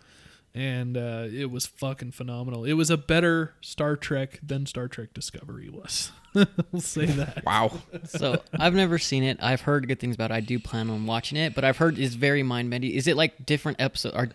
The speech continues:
Speaker 3: are the episodes all connected?
Speaker 2: No, not at all.
Speaker 3: It's just
Speaker 1: They are
Speaker 3: different,
Speaker 1: lightly
Speaker 3: just,
Speaker 1: connected.
Speaker 3: just different random
Speaker 1: They
Speaker 3: kind
Speaker 1: are
Speaker 3: of
Speaker 1: lightly
Speaker 3: crazy events?
Speaker 1: connected. It's, it's, they are all standalone episodes. You don't have to see them in any particular order,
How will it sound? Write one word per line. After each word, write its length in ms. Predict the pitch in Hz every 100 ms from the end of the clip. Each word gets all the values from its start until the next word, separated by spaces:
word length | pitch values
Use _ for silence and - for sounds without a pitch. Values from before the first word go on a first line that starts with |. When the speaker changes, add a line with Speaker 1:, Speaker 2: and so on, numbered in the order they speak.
| -
Speaker 3:
are 140 | 139
the 140 | 147 151
episodes 340 | 160 - 165
all 100 | 135
connected? 480 | - 135 123 - 160
Speaker 2:
No, 160 | 110 92
not 180 | 113 113
at 80 | 117
all. 100 | 110
Speaker 3:
It's 120 | 123 160
just 80 | 170
Speaker 1:
They 160 | 196
are 140 | 220 226
Speaker 3:
different, 220 | 208 170
Speaker 1:
lightly 420 | 170 190 151 160
Speaker 3:
just, 100 | 131
Speaker 1:
connected. 320 | - 139 117
Speaker 3:
just 240 | - 127 -
different 320 | 117 120 - -
random 320 | 117 110 110
Speaker 1:
They 140 | 147
Speaker 3:
kind 120 | 156
Speaker 1:
are 40 | 175
Speaker 3:
of 80 | 175
Speaker 1:
lightly 340 | 165 143 156
Speaker 3:
crazy 100 | 117
events? 200 | 147 139
Speaker 1:
connected. 140 | 123 - - -
It's, 200 | 147 143 -
it's, 320 | 160 147 - -
they 180 | 151 151
are 320 | 151 175 185 -
all 380 | 160 165 175 175
standalone 600 | - - 156 170 180 180
episodes. 480 | 143 - - 139 143
You 80 | 151
don't 300 | 143 147 151
have 160 | 156
to 80 | 147
see 200 | 143 151
them 180 | 147 143
in 80 | 139
any 160 | 143
particular 640 | 143 143 - 147 151 143 135
order, 420 | 139 139 160